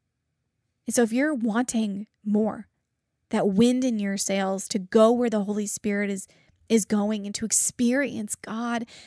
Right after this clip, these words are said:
in a way that you are craving to experience him, like the day-to-day having miracle upon miracle, it is supernatural what you are going to experience. And it's a hunger for that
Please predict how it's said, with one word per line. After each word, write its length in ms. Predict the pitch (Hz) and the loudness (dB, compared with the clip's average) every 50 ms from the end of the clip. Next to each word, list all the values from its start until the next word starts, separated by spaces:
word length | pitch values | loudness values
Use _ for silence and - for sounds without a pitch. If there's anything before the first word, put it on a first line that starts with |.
| - - _ | -20 -16 _
in 140 | - 226 254 | -8 -4 -4
a 80 | 240 | -4
way 440 | 226 208 208 233 233 226 233 233 240 | -4 -2 0 0 2 2 2 0 0
that 220 | 233 - - - - | -2 -4 -6 -8 -8
you 180 | 226 233 233 | -6 -4 -4
are 140 | 240 214 214 _ - | -4 -6 -6 _ -16
craving 760 | - - - - - 269 262 262 285 247 269 262 254 247 226 | -20 -18 -10 -4 0 0 2 2 0 -2 -4 -4 -4 -4 -4
to 160 | - 226 214 | -2 0 0
experience 840 | 220 208 233 - - - 208 196 196 220 233 233 214 196 - - | 0 -2 -4 -8 -8 -6 -6 -6 -4 -4 -4 -4 -4 -6 -6 -6
him, 300 | - 233 214 208 202 202 | -4 -2 -2 -2 -2 -4
like 220 | 202 202 202 196 - - - - - - - - | -4 -4 -4 -4 -6 -12 -20 -20 -20 -20 -4 0
the 80 | - 247 | 0 2
day-to-day 1080 | 202 175 - - 247 247 254 262 262 277 254 202 - - 226 220 220 208 208 208 208 - _ _ _ _ _ _ _ _ _ _ _ - | 2 0 0 0 2 2 4 2 2 2 0 0 0 0 2 2 4 2 2 0 -2 -4 _ _ _ _ _ _ _ _ _ _ _ -4
having 420 | 247 226 220 226 220 214 214 220 | -2 0 2 2 4 4 6 6
miracle 560 | 226 247 247 269 285 285 - 262 247 220 - - | 6 6 6 4 4 2 0 0 2 2 2 2
upon 460 | 196 - - 220 220 208 202 202 208 | 0 0 0 0 0 -2 0 0 0
miracle, 560 | 214 220 220 220 220 - - 214 202 196 - | 0 2 2 0 0 0 0 0 0 0 2
it 140 | - 240 247 | 4 4 6
is 200 | 247 226 214 190 | 6 6 4 4
supernatural 1160 | - - - - 262 262 262 247 - 269 262 233 220 233 233 208 202 208 - - - 202 196 | 2 2 2 2 2 2 2 0 0 0 2 2 2 2 2 2 0 -2 -4 -4 -4 -4 -4
what 160 | 185 202 196 202 | -2 -4 -4 -4
you 120 | 202 190 202 | -2 -2 -2
are 60 | 190 | -2
going 200 | - 202 190 196 | -4 -4 -8 -8
to 140 | - - 202 | -8 -8 -8
experience. 880 | 180 - - - 202 202 196 - - - - - 294 - - - - _ _ _ _ _ _ _ _ _ _ _ _ _ _ _ _ _ _ _ _ - | -8 -8 -8 -8 -8 -8 -8 -8 -8 -8 -10 -10 -10 -8 -8 -8 -10 _ _ _ _ _ _ _ _ _ _ _ _ _ _ _ _ _ _ _ _ 0
And 80 | - 254 | 2 2
it's 120 | 240 - | 4 4
a 60 | 262 | 2
hunger 600 | 226 202 - - 254 254 269 277 277 277 262 233 220 | 0 0 0 2 2 4 4 4 2 4 4 4 2
for 340 | - - - - 226 208 202 | 0 -2 -2 -2 0 0 0
that 760 | 196 185 180 180 233 233 233 - - - - - - - | -2 -2 -2 0 0 0 0 -2 -4 -8 -10 -10 -10 -10